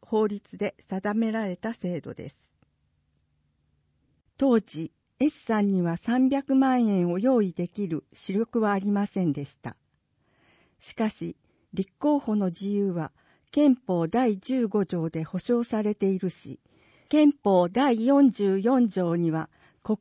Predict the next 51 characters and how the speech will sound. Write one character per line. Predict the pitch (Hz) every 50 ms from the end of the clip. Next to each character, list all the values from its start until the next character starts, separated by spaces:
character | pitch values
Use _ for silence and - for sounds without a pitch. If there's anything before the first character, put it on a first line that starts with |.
| _ _ -
会 | 269 277 269 269 262
議 | 277
員 | 269 269 254 220
の | 196 185
資 | 180 - - -
格 | 185 185 - - 180 170
は | 165 160 - _ _ _ _ _ _ _ _
財 | _ - 285 294 269
産 | 262 - - 208 190 185 185 180
や | 175 165 156 170 -
収 | - - - 247 254 262 262 269
入 | 262 262 254 247 247
に | 247 247 240
よ | 233 226 226
っ |
て | _ _ _ - 196 185 - - _ _
差 | _ - 277 294
別 | 233 254 240 - - 208
し | - -
て | - 254 262
は | 240 208 208
な | 196 196 214
ら | 233 233 220
な | 202 180
い | 175 -
と | _ - 233 226 - _ _ _ -
書 | - 220 214
い | 220
て | _ - 196
あ | 185 185
る | 196 -
こ | - 175
と | - 175 -
か | - 160 151
ら、 | 139 135 _ _ _ _ - - _ _ _ _
供 | - 254 254 262
託 | 262 - 254 254 254 _ _
金 | - 247 247 240 233 226
を | 220
用 | 226 254 247 233
意 | 220 180
で | 185 - 170 165
き | - 214
な | 208 196 185
く | _ -
て | _ - 175 165
も | 156 151 - -
立 | 165 180 175 _ _ _ -
候 | - 254 233 240
補 | - - 160
は | 139 -